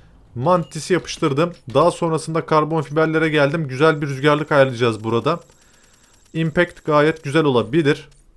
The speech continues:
Yapıştırdım hemen. Sunroof'u mecburen iptal edeceğiz. Onun yerine ikili bir roof scoop takacağız arabaya. Ee, hangisi olabilir? Annex sanki güzel gibi.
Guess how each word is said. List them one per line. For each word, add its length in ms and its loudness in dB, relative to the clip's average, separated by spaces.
Yapıştırdım 680 -2
hemen. 280 -2
Sunroof'u 480 0
mecburen 440 0
iptal 280 4
edeceğiz. 500 -2
Onun 180 0
yerine 320 0
ikili 280 -4
bir 140 0
roof 140 -2
scoop 360 -8
takacağız 380 0
arabaya. 460 2
Ee, 40 -4
hangisi 680 -2
olabilir? 440 -2
Annex 300 -2
sanki 440 -4
güzel 300 0
gibi. 220 -6